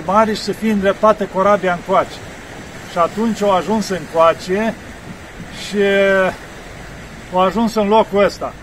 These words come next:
care vedeți acum. Pe atunci se chema limanul lui Clement. Aici,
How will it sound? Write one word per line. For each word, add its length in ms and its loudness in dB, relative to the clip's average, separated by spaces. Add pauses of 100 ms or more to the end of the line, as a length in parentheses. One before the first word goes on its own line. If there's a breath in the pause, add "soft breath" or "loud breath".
(100)
care 200 2
vedeți 380 -2
acum. 400 0
Pe 100 0
atunci 300 2
se 160 -6
chema 320 0
limanul 600 2
lui 220 -2
Clement. 380 2 (720)
Aici, 380 2